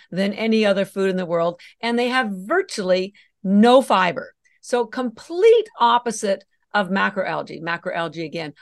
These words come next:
high fiber, no nutrition, and high iodine. Microalgae, especially the microalgae we're talking about, which is grown in fresh water. Z-, uh, spirulina has zero fiber 'cause it's actually a bacteria,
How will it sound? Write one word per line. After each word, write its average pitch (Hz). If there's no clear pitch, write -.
high 262
fiber, 226
no 160
nutrition, 247
and 170
high 165
iodine. 165
Microalgae, 185
especially 185
the 165
microalgae 170
we're 208
talking 180
about, 156
which -
is 160
grown 180
in 160
fresh 185
water. 180
Z-, 175
uh, 156
spirulina 226
has 190
zero 180
fiber 165
'cause 165
it's -
actually 170
a 151
bacteria, 165